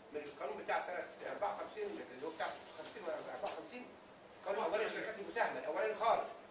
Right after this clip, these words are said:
اتغير وجو بعد كده كان قانون وقوانين. هذا من القوانين بتحكم الاستثمار الأجنبي المباشر والشركات المساهمة، زي ما قال معالي الدكتور، محتاجين قانون يجمع الشركات المساهمة الحديث والمستحدث. النقطة الأساسية إن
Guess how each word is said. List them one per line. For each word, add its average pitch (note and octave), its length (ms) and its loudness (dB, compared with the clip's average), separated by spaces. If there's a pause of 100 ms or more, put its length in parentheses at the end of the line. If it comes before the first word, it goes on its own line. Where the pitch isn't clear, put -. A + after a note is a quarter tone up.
(400)
اتغير G3+ 540 4
وجو G#3 240 4
بعد F#3+ 220 4
كده G3 140 0
كان F#3 280 -2
قانون F#3+ 200 2 (300)
وقوانين. - 460 -2
هذا C#4 280 6
من A3+ 100 2
القوانين G3 600 0 (460)
بتحكم - 380 -2
الاستثمار F#3 380 -4
الأجنبي F3 320 -2
المباشر - 340 -6
والشركات F#3 440 -8
المساهمة، G3 540 -4 (280)
زي D3+ 60 -2
ما D#3+ 160 -2
قال F3 100 2
معالي E3+ 200 2
الدكتور، - 520 2 (340)
محتاجين G#3+ 560 -6 (120)
قانون G#3 460 0
يجمع - 260 -4
الشركات - 380 -6
المساهمة D#3 400 -4
الحديث F3 560 -4
والمستحدث. - 640 -4 (960)
النقطة D3+ 640 2
الأساسية G#3+ 580 0
إن G3 160 -2